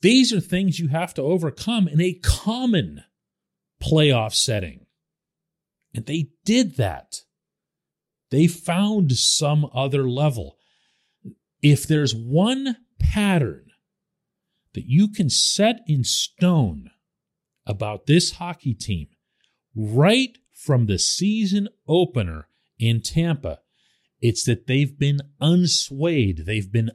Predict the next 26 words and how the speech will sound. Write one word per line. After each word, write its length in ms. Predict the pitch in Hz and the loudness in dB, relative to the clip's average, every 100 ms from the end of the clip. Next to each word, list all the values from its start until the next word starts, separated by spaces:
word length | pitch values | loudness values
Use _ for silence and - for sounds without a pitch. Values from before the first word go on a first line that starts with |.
| - | 0
undeterred. 1080 | 135 160 156 123 110 - - 156 110 69 _ _ _ - | 4 4 4 0 -6 -4 -2 0 0 -4 _ _ _ 0
That 200 | 120 180 | 2 4
is 180 | 180 190 | 2 0
a 80 | |
tremendous 1120 | 180 - 190 185 196 208 220 262 214 147 104 | -4 -4 -2 0 -2 0 4 4 6 4 2
quality 680 | - - 127 117 101 73 67 _ _ _ _ _ _ | -2 -2 0 0 -2 -6 -14 _ _ _ _ _ _
for 200 | - 127 | -2 0
a 60 | 120 | 0
team 360 | - 143 143 | 2 2 2
to 160 | 127 117 | -2 -6
have 460 | - 135 131 117 - _ _ _ _ _ _ - | -6 -4 -2 -4 -6 _ _ _ _ _ _ -2
develop 800 | 113 113 104 160 247 285 170 - - _ | 2 2 4 4 4 2 0 -2 -4 _
over 260 | 147 143 139 | 2 4 4
the 100 | 127 | 0
course 360 | - 196 185 180 | -2 0 2 0
of 100 | 143 | -2
a 80 | |
full 300 | 131 180 160 | -4 -2 0
winter, 340 | 160 277 247 117 | 0 0 0 -2
never 340 | 117 185 190 | 0 2 2
mind 320 | 160 156 180 | 2 0 -2
to 80 | 151 | 0
start 520 | - - - 160 165 | 0 0 -2 0 0
out 340 | 160 190 208 - | 0 0 -2 0
with 240 | 127 - | 0 0
it. 320 | - - - | -10 -10 -14